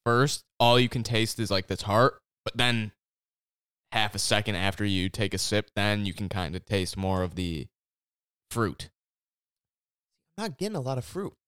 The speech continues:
Speaker 1: No?
Speaker 2: I'm getting the passion fruit, but I'm not getting, like, mm, I got a little pineapple on that last sip.
Speaker 1: Okay.
Speaker 2: But, like, I don't taste any orange or anything like that. Um, what I am surprised at that I just noticed, it's, it's,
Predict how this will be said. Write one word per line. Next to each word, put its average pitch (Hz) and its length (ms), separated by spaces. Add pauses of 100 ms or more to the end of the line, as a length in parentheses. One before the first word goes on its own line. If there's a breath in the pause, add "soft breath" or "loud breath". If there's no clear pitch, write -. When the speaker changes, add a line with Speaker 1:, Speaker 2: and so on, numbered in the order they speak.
(140)
Speaker 1:
No? 98 320 (260)
Speaker 2:
I'm 160 80
getting 175 220
the 151 80
passion 190 420
fruit, 123 220
but 123 100
I'm 131 100
not 151 240
getting, 147 240
like, 123 280 (1300)
mm, 151 180
I 123 120
got 135 160
a 123 40
little 143 380
pineapple 117 440
on 107 100
that 104 200
last 104 460
sip. 92 260 (380)
Speaker 1:
Okay. 98 240
Speaker 2:
But, 104 140
like, 120 180
I 123 80
don't 135 220
taste 143 200
any 135 200
orange 127 420
or 127 60
anything 117 320
like 113 180
that. 110 400 (400)
Um, 139 220
what 143 120
I 143 60
am 180 140
surprised 117 400
at 117 160
that 117 80
I 113 80
just 120 260
noticed, 117 280 (320 loud breath)
it's, - 400 (580)
it's, - 380